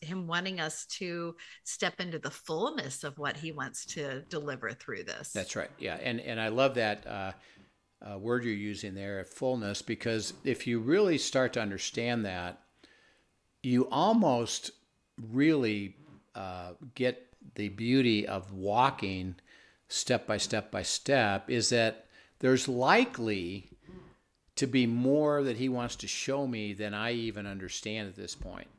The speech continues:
Speaker 1: Right.
Speaker 2: And,
Speaker 1: Absolutely.
Speaker 2: and I'm gonna walk with him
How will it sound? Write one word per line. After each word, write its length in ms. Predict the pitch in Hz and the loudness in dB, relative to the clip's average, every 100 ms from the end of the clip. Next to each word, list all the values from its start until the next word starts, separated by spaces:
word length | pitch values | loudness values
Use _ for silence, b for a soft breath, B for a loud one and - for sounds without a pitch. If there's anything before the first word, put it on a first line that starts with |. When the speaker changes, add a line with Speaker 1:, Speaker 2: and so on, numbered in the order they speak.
| _ _ | _ _
Speaker 1:
Right. 540 | 190 175 165 147 113 - | -4 -2 0 -2 -4 -4
Speaker 2:
And, 120 | 120 | -2
Speaker 1:
Absolutely. 1040 | 170 208 202 170 160 151 - 139 135 - | 0 -2 -4 -8 -6 -8 -8 -10 -12 -12
Speaker 2:
and 160 | 117 107 | -8 -4
I'm 160 | 113 170 | -2 -2
gonna 240 | 185 127 | -2 -2
walk 560 | 110 107 117 135 - 117 | -4 -2 0 0 -2 -6
with 280 | 123 127 | -4 -4
him 460 | 107 92 90 92 | -6 -10 -10 -14